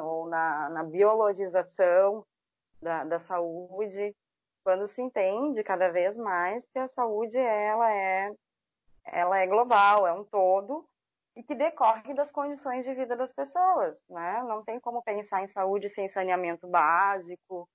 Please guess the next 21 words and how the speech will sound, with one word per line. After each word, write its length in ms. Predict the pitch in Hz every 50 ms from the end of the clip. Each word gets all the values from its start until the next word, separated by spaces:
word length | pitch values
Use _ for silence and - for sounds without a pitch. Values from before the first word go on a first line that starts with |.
| _ _ _ _ _ _ _ _ _ _ _ _
não 140 | - 190 196
tem 220 | 190 - - 196 190
como 220 | - 202 208 208
pensar 380 | - 208 202 196 196 - 190 185
em 80 | 185
saúde 680 | 180 - 196 190 185 185 180 180 185 190 180 170 185 180
sem, 1080 | - - - 185 175 175 175 175 175 175 180 175 175 175 170 170 165 165 160 160 160 - _ _ _ _ _ _ _ _ _ _ _ _ _ -
sem 580 | 196 180 170 165 165 165 170 165 160 165 175 185
educação 680 | 180 175 180 - 196 185 - - 208 190 175 175 202
de 80 | 202 -
qualidade 1120 | - 185 170 165 165 165 160 156 156 160 170 180 190 190 190 190 190 175 165 180 180 180 170
ou 380 | - 165 170 170 170 170 170
um 80 | 180 185
ambiente 960 | 185 190 185 175 185 180 170 170 175 196 240 262 254 _ - - 185 160 143 _ _ _ _ _ _ _ _ _ _ _ - _ _ _ _ _ -
protetor, 880 | 196 196 180 - - - 185 175 - - 180 165 160 175 190 202 202 180
um 120 | 180 175
ambiente 500 | 170 175 170 165 165 165 175 180 - 196
acolhedor. 1000 | 180 - 180 175 160 165 160 156 160 160 151 151 156 160 160 170 175 185 190 196 - _ _ _ _ -
É, 60 | - 156
é, 240 | 156 - - - - - -
a, 140 | 117 170 175